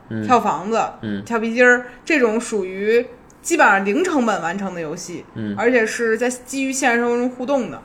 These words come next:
Speaker 2: 然后随着我们成长之，之后呢，这种游戏变成了非常不耻的一种游戏吧，或者说我们绝对不会再去参与的游戏。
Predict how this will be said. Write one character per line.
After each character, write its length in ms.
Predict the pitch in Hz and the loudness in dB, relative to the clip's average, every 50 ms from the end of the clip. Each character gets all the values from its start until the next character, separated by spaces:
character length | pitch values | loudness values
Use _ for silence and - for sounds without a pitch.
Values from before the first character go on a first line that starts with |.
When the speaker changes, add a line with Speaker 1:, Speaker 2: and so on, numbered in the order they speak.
| - - - - - - - | -18 -20 -20 -20 -16 -2 2
Speaker 2:
然 100 | 226 277 | 4 4
后 60 | 302 | 4
随 160 | 294 - 277 | 4 2 2
着 60 | 302 | 2
我 80 | 302 254 | 2 2
们 80 | 214 214 | 2 0
成 200 | - - 226 254 | -4 -2 0 2
长 220 | 247 214 190 196 | 4 4 2 2
之， 300 | 214 233 240 240 240 220 | 0 2 2 2 0 0
之 160 | - - 269 | 0 0 0
后 240 | 269 277 269 247 - | 4 4 4 4 2
呢， 120 | 208 190 | 0 -2
这 160 | 196 - 349 311 | -2 0 0 2
种 140 | 254 214 | 2 0
游 180 | 196 180 175 196 | 0 0 -2 -2
戏 160 | 208 - 269 | -4 -4 -4
变 160 | 233 277 262 | -2 0 0
成 140 | 240 233 226 | 0 2 0
了 80 | 233 247 | 0 0
非 180 | 247 330 330 | 0 -2 -2
常 320 | 320 302 233 190 170 170 175 185 190 190 - - - - - - - | 2 2 2 2 2 0 -6 -8 -12 -14 -16 -20 -20 -20 -20 -16 -4
不 100 | - 349 | -2 0
耻 360 | - - - - 226 190 156 | 0 2 0 0 -2 -4 -4
的 120 | 180 175 226 | -2 0 2
一 80 | 262 | 2
种 100 | 247 226 | 2 2
游 160 | 208 175 170 202 | 2 0 -2 -2
戏 160 | 190 202 208 | -2 -2 -2
吧， 200 | 202 - - - - | -2 -2 -2 0 4
或 140 | 254 247 | 6 6
者 80 | 233 226 | 6 6
说 180 | 254 254 254 240 | 6 6 6 6
我 120 | 226 190 | 6 4
们 280 | 165 190 202 208 214 208 | 2 0 -2 -2 0 2
绝 140 | 220 220 | 4 4
对 100 | 247 294 | 4 4
不 120 | 269 220 240 | 6 6 6
会 80 | 233 | 8
再 160 | 233 220 226 220 | 8 8 6 6
去 40 | |
参 240 | 208 - 220 220 214 | 4 2 2 4 4
与 60 | 214 | 4
的 80 | 214 202 | 2 2
游 160 | 185 180 196 | 0 -2 -2
戏。 180 | 196 196 180 | -2 -2 -4